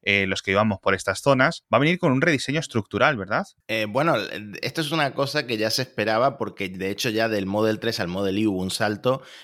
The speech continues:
Speaker 2: eh, donde
Speaker 1: Sí.
Speaker 2: el, en la parte trasera del Model tres tenía unas setenta piezas, el Model Y viene en dos piezas, pero ahora están
Speaker 1: Ujú.
Speaker 2: hablando de un cuerpo unibody.
Speaker 1: Sí, como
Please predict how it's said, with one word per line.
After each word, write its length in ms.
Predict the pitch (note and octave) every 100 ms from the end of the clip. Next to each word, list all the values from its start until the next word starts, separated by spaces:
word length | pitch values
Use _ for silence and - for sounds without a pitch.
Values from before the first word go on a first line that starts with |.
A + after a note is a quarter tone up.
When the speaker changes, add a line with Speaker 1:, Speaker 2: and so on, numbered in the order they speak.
| -
Speaker 2:
eh, 340 | - F2 E2+ E2+
donde 220 | F#2 G2
Speaker 1:
Sí. 60 | F#2+
Speaker 2:
el, 180 | F#2+
en 140 | F2 F2+
la 120 | F#2
parte 220 | G#2 G2+
trasera 380 | F#2 G#2+ A2+ F#2
del 100 | A2+
Model 280 | A2 A2 G2+
tres 220 | A#2 A2
tenía 340 | G2+ G#2 G#2+
unas 260 | G2 F#2 F2+
setenta 500 | F#2+ F2+ G#2 G#2 G2+
piezas, 560 | A2 A2+ - B2 C#3+ - - -
el 220 | G2+ G2+
Model 320 | G2+ G#2+ G#2+
Y 100 | A2+
viene 220 | A#2 A2+ A2+
en 120 | G#2+
dos 200 | G2+ G2
piezas, 500 | A#2 A#2 - C#2+ -
pero 180 | F2+ F#2
ahora 320 | A#2 A#2 A2+ - -
están 180 | G2+ G2+
Speaker 1:
Ujú. 40 |
Speaker 2:
hablando 280 | G#2 A2 A#2
de 60 | A2
un 140 | G#2+
cuerpo 480 | A2 G#2 - A2 -
unibody. 800 | G#2 A2 A2 G#2+ A#2+ A#2 A2+ B2 _ -
Speaker 1:
Sí, 220 | - B2+
como 140 | A2+